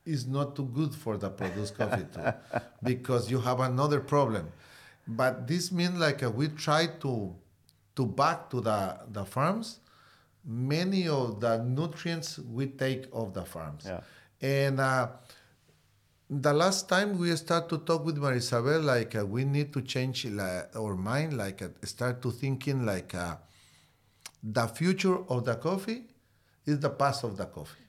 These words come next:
Speaker 2: Yeah.
Speaker 1: Means, like, uh, we need to start to work in the farms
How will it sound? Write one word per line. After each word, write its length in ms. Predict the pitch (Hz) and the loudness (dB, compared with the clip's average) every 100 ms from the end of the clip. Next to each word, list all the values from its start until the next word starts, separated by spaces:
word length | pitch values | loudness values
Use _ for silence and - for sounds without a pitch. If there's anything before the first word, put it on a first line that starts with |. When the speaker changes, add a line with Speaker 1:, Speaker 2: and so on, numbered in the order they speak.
| - | -12
Speaker 2:
Yeah. 140 | 87 - _ _ _ _ _ _ _ _ _ _ _ _ _ _ _ _ _ | -10 -10 _ _ _ _ _ _ _ _ _ _ _ _ _ _ _ _ _
Speaker 1:
Means, 500 | 127 151 190 196 - | 0 4 4 2 2
like, 380 | 147 135 123 123 | 4 4 4 2
uh, 120 | 120 104 | 2 2
we 200 | 123 170 | 0 2
need 360 | 165 175 196 190 | 2 2 2 0
to 140 | 147 | 0
start 560 | 123 - - 165 208 226 - _ _ _ _ _ _ _ _ _ _ _ _ _ - | 0 -6 -2 2 2 -2 -12 _ _ _ _ _ _ _ _ _ _ _ _ _ -2
to 80 | 143 | 2
work 560 | 123 113 151 196 196 | 2 2 4 4 2
in 140 | 165 139 | 0 2
the 100 | 123 | 0
farms 480 | - 160 175 170 | 2 2 2 -2